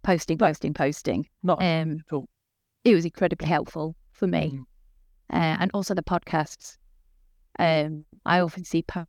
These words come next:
Speaker 1: posts of people saying, "Oh, which one is best for this? Which one is, which one would you recommend?" And I would say, "Listen to as many as you can, because they are all brilliant in their own way."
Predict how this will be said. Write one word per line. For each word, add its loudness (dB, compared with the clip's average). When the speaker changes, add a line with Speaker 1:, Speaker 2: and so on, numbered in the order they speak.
Speaker 1:
posts -2
of -14
people 0
saying, 0
"Oh, 2
which -4
one 0
is -2
best -2
for -6
this? 0
Which -4
one 0
is, -2
which -2
one 0
would 2
you 2
recommend?" 2
And 2
I 4
would -2
say, 4
"Listen 2
to -4
as 0
many 4
as -6
you -8
can, 0
because -4
they 4
are 0
all 4
brilliant 6
in 0
their 2
own 0
way." 2